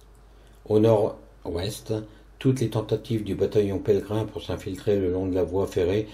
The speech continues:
vers la station sont enrayées par des tirs de mitrailleuses pro-, partant de Saponnet et du bois de Saponnet,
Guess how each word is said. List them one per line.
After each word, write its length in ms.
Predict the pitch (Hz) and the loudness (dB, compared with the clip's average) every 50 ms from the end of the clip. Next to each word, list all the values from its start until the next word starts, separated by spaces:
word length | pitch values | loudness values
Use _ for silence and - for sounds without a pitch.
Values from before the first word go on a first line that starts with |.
| - - - - - | -16 -20 -20 -8 -2
vers 120 | 98 98 | 0 0
la 100 | 98 98 | 2 0
station 500 | 90 - - 92 - - - 107 113 113 110 | -2 -2 -2 -4 -4 -2 -2 -2 -2 -2 -4
sont 280 | 110 - 101 90 - | -4 -4 -6 -2 0
enrayées 480 | 110 113 107 - 120 107 107 113 117 110 | -2 0 0 0 -2 0 0 0 0 0
par 180 | 104 - 92 85 | 0 0 0 0
des 120 | 95 95 | -2 -4
tirs 340 | - - - - 110 95 80 | -6 -8 -2 0 0 2 2
de 100 | 80 90 | 0 0
mitrailleuses 720 | 90 98 98 - - 95 87 95 107 110 107 110 117 113 - | 0 0 -2 -2 -2 0 6 6 6 6 6 4 0 -2 -2
pro-, 240 | - - 101 92 87 - - - - - - - - - | -2 0 0 0 0 -4 -10 -18 -20 -20 -20 -20 -6 -2
partant 320 | - 117 - - - 120 110 | 0 0 0 0 0 0 0
de 100 | 101 95 | 0 -2
Saponnet 600 | - - 110 101 - 107 104 101 107 117 127 127 - - - - - - - - - - - - - - | 0 0 0 2 2 2 2 2 2 2 0 -2 -4 -12 -18 -20 -20 -20 -20 -20 -20 -20 -20 -20 -8 -2
et 100 | - 98 | -2 -2
du 160 | 92 98 101 | 0 0 -2
bois 220 | 95 104 127 135 120 | 4 6 6 6 6
de 40 | - | 4
Saponnet, 460 | - - 87 - 82 78 78 78 | 0 -4 -6 -4 -6 -6 -8 -10